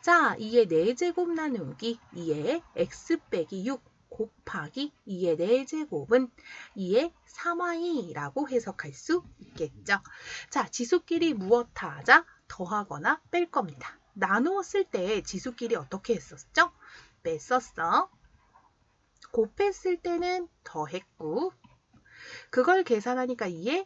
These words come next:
삼 와이가 되어야 한대. 즉, 지수끼리 같아지면 되는구나 라고 해석할 수 있고요. 지수만 떼어서 생각합시다. 사 빼기 X 플러스 육 플러스 사가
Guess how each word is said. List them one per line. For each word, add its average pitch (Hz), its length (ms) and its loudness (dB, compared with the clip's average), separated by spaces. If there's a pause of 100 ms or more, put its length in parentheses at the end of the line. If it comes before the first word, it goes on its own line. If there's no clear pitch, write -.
(140)
삼 311 300 -2
와이가 302 320 0
되어야 165 320 -6
한대. 156 460 -8
즉, 220 420 4 (360)
지수끼리 226 640 -6
같아지면 196 800 -2
되는구나 220 640 2 (160)
라고 156 220 -14
해석할 285 460 -8
수 311 260 -6 (100)
있고요. 196 640 0 (400)
지수만 330 460 0
떼어서 339 360 2
생각합시다. 277 800 0 (220)
사 208 420 2 (220)
빼기 359 280 -2
X 196 520 -6 (180)
플러스 320 500 -4 (120)
육 330 160 -2 (200)
플러스 302 460 -2
사가 196 600 0